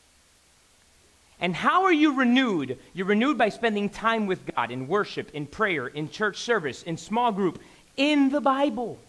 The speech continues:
Read this. It is good for you. Don't just read it once. Read it over and over again.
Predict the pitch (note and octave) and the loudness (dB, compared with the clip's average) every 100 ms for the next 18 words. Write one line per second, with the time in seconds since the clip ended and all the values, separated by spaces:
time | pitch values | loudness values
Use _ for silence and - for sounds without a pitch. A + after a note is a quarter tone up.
0 | _ _ _ _ _ _ _ _ _ _ | _ _ _ _ _ _ _ _ _ _
1 | _ _ - _ _ _ _ - F3+ C#4 | _ _ -20 _ _ _ _ -10 -2 2
2 | D#4 A3+ A3+ F#3 - - - - _ _ | 2 0 0 -2 -2 -14 -18 -20 _ _
3 | _ _ _ _ _ _ _ _ _ _ | _ _ _ _ _ _ _ _ _ _
4 | G3+ A3 F#3 - D4 C#4 - A#3+ G#3+ F3 | -2 0 -4 -2 0 0 -6 -6 -4 -6
5 | A2 F2 - _ _ _ _ _ _ _ | -8 -12 -20 _ _ _ _ _ _ _
6 | _ _ - F3+ C#4 D4+ D#4+ G#3+ C4+ C#4+ | _ _ -4 0 2 2 -2 -2 -2 0
7 | C4 A3+ C4 D4+ G3+ D3+ - - _ _ | 0 2 2 2 2 -4 -14 -18 _ _
8 | _ _ G#3 D4 C#4+ C#4+ A#3+ C#4+ C4+ C#4+ | _ _ -4 -2 2 2 2 0 2 2
9 | C4+ C4 F#3+ F3 A2 | 2 0 0 -2 -4